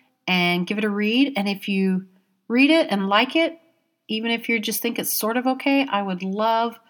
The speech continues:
some new reviews for this book. Um, and if you have any questions or anything you would like to talk about, you know, Patreon, this is for you. This is for you to talk to me and share your thoughts and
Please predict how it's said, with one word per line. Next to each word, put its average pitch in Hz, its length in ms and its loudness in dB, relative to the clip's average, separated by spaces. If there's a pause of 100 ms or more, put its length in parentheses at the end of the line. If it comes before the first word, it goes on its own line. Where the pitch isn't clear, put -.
(240)
some 202 280 -4
new 208 140 0
reviews 208 540 -2
for 190 120 -6
this 180 240 -6
book. - 380 -6 (720)
Um, 180 460 -4
and 262 120 4
if 262 100 -4
you 240 60 2
have 233 160 0
any 220 120 -2
questions 311 760 2
or 196 100 -2
anything 254 380 0
you 233 60 -2
would 226 100 -4
like 226 160 0
to 214 80 -8
talk 269 260 0
about, 190 340 2 (840)
you 202 100 -2
know, 165 240 -4 (180)
Patreon, 226 600 2
this 233 180 -2
is 262 140 0
for 208 180 -2
you. 190 380 0
This 190 180 -6
is 208 80 -8
for - 140 -8
you 208 180 -2
to 196 100 -4
talk 214 340 0
to 214 100 -4
me 214 400 -2
and 185 280 -6
share 226 400 -2
your 214 240 -4
thoughts 214 640 -2
and 175 240 -8